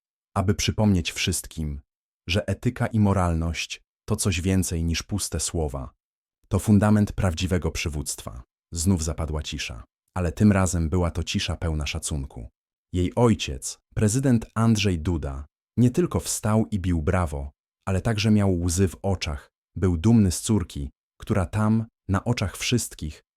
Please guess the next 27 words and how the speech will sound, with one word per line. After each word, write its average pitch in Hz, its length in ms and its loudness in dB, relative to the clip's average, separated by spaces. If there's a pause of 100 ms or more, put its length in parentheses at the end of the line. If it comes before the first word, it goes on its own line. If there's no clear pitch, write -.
pokazała, 104 500 0
co 120 200 0
znaczy 98 380 0
być 82 180 -4
prawdziwym 82 600 -2
liderem. 78 580 -2 (640)
Przykład 127 440 -2
wykraczający 104 800 0
poza 92 300 -2
tytuły 98 480 0
i 90 100 -8
stanowiska, 82 880 -4 (280)
przykład - 500 -2
człowieczeństwa, 101 920 -2 (260)
odwagi 98 680 -2
i 107 100 0
inteligencji 98 680 0
emocjonalnej. 80 840 -4 (960)
Kinga 151 300 2
nie 110 140 4
tylko 151 280 0
uciszyła 92 520 -2
głosy, 95 440 0
które 98 280 -4
próbowały 95 520 0
ją 87 100 2
umniejszyć, 90 920 0